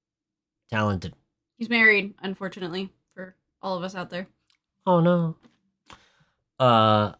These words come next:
Speaker 2: I'm also married, <laughs> so. In another life.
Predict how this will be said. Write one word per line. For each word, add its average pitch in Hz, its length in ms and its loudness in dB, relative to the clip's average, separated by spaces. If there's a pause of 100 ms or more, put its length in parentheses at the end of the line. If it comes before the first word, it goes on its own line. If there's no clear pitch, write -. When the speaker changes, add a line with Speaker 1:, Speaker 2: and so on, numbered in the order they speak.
(320)
Speaker 2:
I'm 208 180 -6
also 185 300 -6
married, 202 360 -2 (220)
<laughs> - 240 -20
so. 262 120 -6 (3750)
In 208 100 -10
another 208 360 -4
life. 190 300 -10